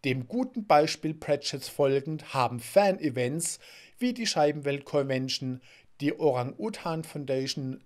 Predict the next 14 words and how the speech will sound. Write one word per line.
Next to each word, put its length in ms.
zu 280
ihrem 320
Anliegen 540
erklärt. 680
Wenn 240
Pratchett 460
solche 420
Treffen 420
besuchte, 680
fanden 400
stets 600
eine 420
Auktion 500
statt, 460